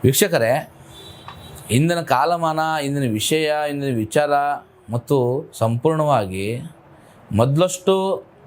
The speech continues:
ಸರಿ ಇಲ್ಲ ಅಂತ ಹೇಳ್ಬೋದು. ಯಾಕಂತಂದರೆ ಈಗಿನ ಫುಡ್ ಆಗಲಿ, ಈಗಿನ ವಾತಾವರಣ ಆಗಲಿ, ಈಗಿನ ಎಲ್ಲ ಕಲಬೆರಕೆ,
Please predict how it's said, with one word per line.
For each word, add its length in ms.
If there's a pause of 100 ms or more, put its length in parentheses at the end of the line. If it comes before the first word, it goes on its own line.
(680)
ಸರಿ 260
ಇಲ್ಲ 180
ಅಂತ 180
ಹೇಳ್ಬೋದು. 340
ಯಾಕಂತಂದರೆ 840 (320)
ಈಗಿನ 240
ಫುಡ್ 300
ಆಗಲಿ, 320
ಈಗಿನ 160
ವಾತಾವರಣ 420
ಆಗಲಿ, 320
ಈಗಿನ 180
ಎಲ್ಲ 300
ಕಲಬೆರಕೆ, 680